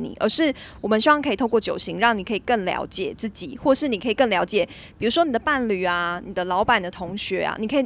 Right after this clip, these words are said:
Speaker 1: 可能更知道要怎么跟这样的类型的人相处。
Speaker 2: 没错，所以只是我们聊得没有很深，让你觉得很复杂这样子啦。
Speaker 1: <laughs>
Speaker 2: OK，那下次聊复杂一点啊。
Speaker 1: 可以，可以，可以，我下次聊复杂一点，直接聊一个半好不好？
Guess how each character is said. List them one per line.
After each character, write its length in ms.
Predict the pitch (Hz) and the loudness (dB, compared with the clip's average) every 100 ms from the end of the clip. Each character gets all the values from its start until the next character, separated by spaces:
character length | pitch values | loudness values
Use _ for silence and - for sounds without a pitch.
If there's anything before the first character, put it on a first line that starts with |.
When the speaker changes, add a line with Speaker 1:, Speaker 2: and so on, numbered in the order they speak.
| - | 0
Speaker 1:
可 120 | 277 | -2
能 140 | 220 | 4
更 160 | 226 277 | 6 6
知 120 | 240 | 6
道 120 | 247 | 4
要 140 | 226 233 | 4 2
怎 100 | 165 | -2
么 80 | 170 | -4
跟 180 | 196 202 | -4 0
这 80 | |
样 160 | 202 170 | -2 0
的 120 | 180 | -2
类 140 | 165 233 | 0 -2
型 160 | 190 | -2
的 120 | 165 147 | -6 -6
人 160 | - | -6
相 280 | - 175 190 | -4 -4 -4
处。 260 | - - - - - - - - - - - - - - | -4 -4 -8 -14 -20 -20 -20 -20 -20 -18 -14 -12 -14 -4
Speaker 2:
没 400 | 240 220 196 208 | 2 2 2 0
错， 720 | 208 - - 269 226 202 185 202 | 0 2 6 8 10 8 6 4
所 120 | 277 | 4
以 60 | |
只 100 | 285 | 6
是 120 | 240 339 | 6 8
我 100 | 240 | 6
们 160 | 208 | 6
聊 160 | 214 214 | 6 6
得 80 | 247 | 6
没 120 | 247 | 4
有 100 | 285 | 6
很 320 | 269 180 151 | 4 2 2
深， 420 | - - 240 226 | 4 4 4 4
让 160 | 254 240 | 4 2
你 60 | |
觉 100 | 202 | 0
得 100 | 180 | -2
很 160 | 214 156 | -2 -4
复 460 | - - 208 165 170 | -6 0 0 0 -4
杂 320 | - - - 50 - | -6 -6 -6 2 8
这 40 | |
样 160 | - 190 - | 8 6 -6
子 200 | - 90 | -8 -8
啦。 300 | 78 80 - | -8 -6 6
Speaker 1:
<laughs> 160 | 679 523 | 8 8
Speaker 2:
OK， 180 | 196 226 | 6 4
那 140 | 359 | 6
下 160 | 427 427 | 6 8
次 120 | 427 | 8
聊 180 | 311 320 | 8 6
复 160 | 359 | 0
杂 240 | 294 254 254 | 2 2 2
一 40 | |
点 160 | 240 - | -2 0
啊。 80 | 302 - - | -2 -2 0
Speaker 1:
可 160 | 320 | 4
以， 60 | 427 | 8
可 160 | - 339 | 10 12
以， 40 | |
可 100 | 285 | 12
以， 60 | 294 | 10
我 80 | 254 | 6
下 120 | 349 | 4
次 60 | 349 | 4
聊 120 | 233 | 4
复 160 | 233 254 | 4 0
杂 240 | 214 185 | 0 2
一 60 | 180 | 0
点， 100 | - - | -6 -4
直 140 | 226 | 6
接 100 | 311 | 8
聊 200 | 359 233 | 10 8
一 80 | 208 | 8
个 80 | 214 226 | 4 4
半 180 | 196 | 2
好 60 | - | 2
不 80 | - | 0
好？ 180 | - | 6